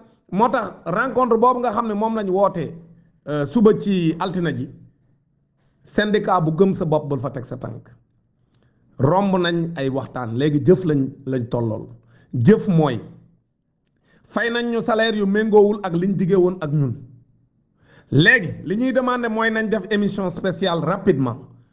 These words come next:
Bu ñu defee émission spéciale, ñu jël tableau minima ak maxima bi, ku ci nekk li nga xam ne moo manqué ci li nga xam moom nañ la fay, ñu defal la ko émission spéciale. Maintenant nag fii ak bu ñu defee loolu ba pare,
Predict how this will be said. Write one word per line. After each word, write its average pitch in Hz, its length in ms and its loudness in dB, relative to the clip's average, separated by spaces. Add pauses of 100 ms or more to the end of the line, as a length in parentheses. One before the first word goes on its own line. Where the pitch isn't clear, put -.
(340)
Bu 185 80 4
ñu 240 60 8
defee 262 320 4
émission 240 340 -2
spéciale, 180 520 -4 (680)
ñu 185 160 2
jël 240 260 2
tableau 240 260 0
minima 226 480 0
ak 185 120 -6
maxima 190 520 -4
bi, 131 200 -6 (380)
ku 285 120 -2
ci 285 100 2
nekk 262 260 2 (280)
li 202 140 -2
nga 240 100 2
xam 233 220 -4
ne 220 80 0
moo 220 260 2
manqué 226 460 0
ci 208 100 -2 (200)
li 185 140 2
nga 254 100 2
xam 220 200 -2
moom 220 160 2
nañ 214 140 2
la 190 100 2
fay, 160 260 -2 (420)
ñu 151 140 -2
defal 156 300 -2
la 151 80 0
ko 160 200 -2
émission 143 420 2
spéciale. 117 600 0 (540)
Maintenant 277 360 2
nag 262 160 -2
fii 262 220 2
ak 240 80 2 (440)
bu 180 120 -6
ñu 247 60 -4
defee 254 240 2
loolu 233 220 4
ba 254 160 6
pare, 262 220 0